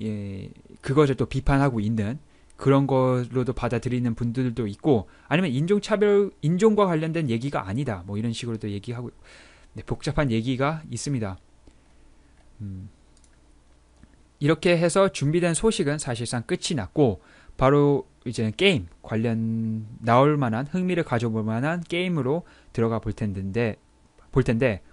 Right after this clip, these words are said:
오늘 말이 참 잘 안 나오네요. 왜 그런지, 너무 늦게 지금 시작을 해서 그런 건지 몰라도,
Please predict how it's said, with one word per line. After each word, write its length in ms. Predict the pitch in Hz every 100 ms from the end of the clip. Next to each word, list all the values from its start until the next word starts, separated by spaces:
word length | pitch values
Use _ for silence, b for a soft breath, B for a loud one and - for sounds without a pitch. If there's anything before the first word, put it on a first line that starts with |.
| b b
오늘 320 | 147 190 160 - _ -
말이 280 | 117 147 143
참 240 | - 143
잘 200 | - 131
안 120 | 104
나오네요. 380 | 139 127 98 98 b b b b b -
왜 100 | 110
그런지, 320 | 117 117 117
너무 220 | 113 127 135
늦게 340 | 143 196 190
지금 320 | 160 156 143
시작을 360 | 139 - 156 139
해서 320 | 165 135 127
그런 240 | - 110 104
건지 240 | 104 113
몰라도, 460 | 101 98 95 131